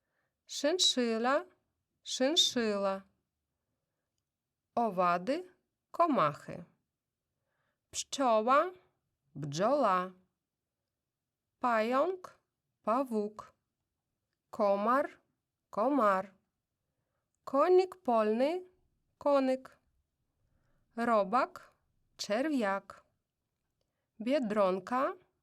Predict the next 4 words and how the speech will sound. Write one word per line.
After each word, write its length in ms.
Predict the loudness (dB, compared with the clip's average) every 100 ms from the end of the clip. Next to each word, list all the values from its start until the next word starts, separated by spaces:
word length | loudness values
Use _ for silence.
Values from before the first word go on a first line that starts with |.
| _ _ _
słoneczko. 800 | -10 -2 0 0 -2 -8 -10 -10 -10 _ _ _ _ _ _ _ _ _ _
Gąsienica, 1200 | -2 0 2 0 0 0 -2 -4 -4 -2 -2 -4 _ _ _ _ _ _ -8
гусениця, 1000 | -6 -4 -2 0 0 -4 -8 -8 -8 -12 _ _ _ _ _ _ _ _ _
мотиль, 640 | -4 2 2 2 0 -2 -4